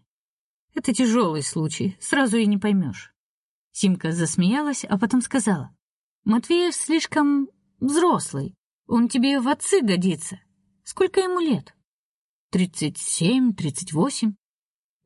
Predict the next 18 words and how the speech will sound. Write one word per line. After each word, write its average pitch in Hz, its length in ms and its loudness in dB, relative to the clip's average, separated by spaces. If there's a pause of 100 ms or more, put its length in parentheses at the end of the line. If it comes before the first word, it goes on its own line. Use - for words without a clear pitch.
(120)
Старым 339 520 0
его, 302 160 -2
конечно, 285 500 0
не 262 140 2
назовёшь, 285 920 -2
и 226 160 0
он. 226 560 2 (440)
Симка 170 380 -2
запнулась, 233 560 2
подыскивая 214 640 0
подходящее 208 640 -2
определение. 202 760 0 (640)
Он 240 180 2
весьма. 247 800 2 (340)
Какими 240 380 2
мужчины 160 460 0
бывают? 185 440 -2 (720)
Хороший, 208 840 0